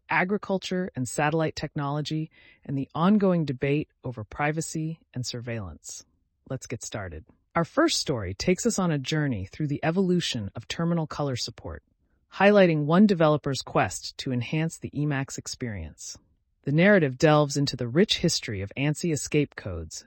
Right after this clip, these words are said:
and the advent of twenty-four bit color, shedding light on the challenges posed by Terminfo's limitations.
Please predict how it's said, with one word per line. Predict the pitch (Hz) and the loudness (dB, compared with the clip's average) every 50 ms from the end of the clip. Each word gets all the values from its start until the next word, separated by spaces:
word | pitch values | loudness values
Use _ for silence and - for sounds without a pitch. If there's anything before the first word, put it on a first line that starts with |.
| _ _ - | _ _ -6
and | 139 135 | -4 -4
the | 135 - | -2 -2
advent | - 143 156 165 160 165 160 160 - | 0 2 2 2 2 0 0 0 -2
of | 127 110 - | -4 -8 -10
twenty-four | - - 156 156 165 170 - - 147 139 | -8 -4 -2 0 0 0 -2 -2 -4 -2
bit | 127 135 - - | -2 -4 -6 -6
color, | - - - 117 95 80 - - _ _ _ _ _ _ _ _ | -8 -10 -8 -8 -8 -10 -12 -14 _ _ _ _ _ _ _ _
shedding | - - - 190 196 226 233 226 | -4 2 4 6 6 6 6 4
light | 196 175 160 131 107 92 - - | 4 2 2 0 0 -4 -6 -8
on | 131 127 | -8 -6
the | 113 104 | -6 -4
challenges | - - 160 160 170 160 143 127 110 107 - | -4 -2 0 0 2 0 0 -2 -4 -6 -8
posed | - - - 139 120 110 110 - - | -8 -6 -4 -4 -4 -4 -6 -8 -10
by | - 101 | -10 -10
Terminfo's | - - - 147 147 147 139 131 - 120 120 117 113 - | -8 -6 -4 -4 -2 -2 -2 -4 -4 -6 -6 -6 -6 -6
limitations. | 117 113 113 110 - - 117 117 113 - - 78 78 - - - - | -6 -6 -6 -6 -6 -6 -6 -6 -6 -6 -8 -10 -14 -16 -16 -18 -18